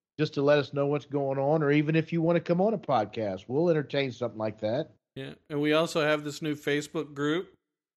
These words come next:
Speaker 2: Um, it is now in our signature, so click in, join us on there, post something for us, you know, ask a question, or, you know, join in and conversate with a lot of the other fans. So, uh,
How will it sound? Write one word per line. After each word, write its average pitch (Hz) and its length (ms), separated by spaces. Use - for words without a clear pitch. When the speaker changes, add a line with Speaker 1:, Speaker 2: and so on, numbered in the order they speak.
Speaker 2:
Um, 123 580
it 131 140
is 123 140
now 131 280
in 131 60
our 127 140
signature, 135 680
so 117 320
click 156 300
in, 160 480
join 135 340
us 151 180
on 143 180
there, 160 460
post 165 240
something 156 400
for 160 300
us, 208 220
you 139 100
know, 147 120
ask 151 340
a 160 60
question, 190 720
or, 117 340
you 135 140
know, 143 240
join 143 420
in 160 240
and 123 260
conversate 147 600
with 147 180
a 147 160
lot 143 200
of 147 60
the 147 120
other 165 200
fans. 113 520
So, 110 380
uh, 117 220